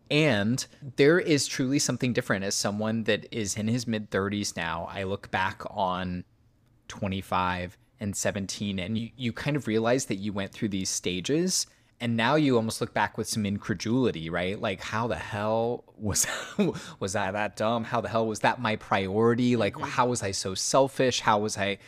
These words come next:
Speaker 1: so, like, unor-, disorganized in my life? Like, you just,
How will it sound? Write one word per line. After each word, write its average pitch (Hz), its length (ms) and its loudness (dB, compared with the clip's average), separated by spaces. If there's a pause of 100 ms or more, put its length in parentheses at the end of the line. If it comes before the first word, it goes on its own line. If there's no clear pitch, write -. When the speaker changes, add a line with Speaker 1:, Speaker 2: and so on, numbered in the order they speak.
(280)
Speaker 1:
so, 123 260 4
like, 110 260 2
unor-, 120 400 -4 (200)
disorganized 123 920 2
in 123 80 2
my 120 160 2
life? 117 500 2
Like, 117 280 -2
you 131 100 4
just, 143 320 0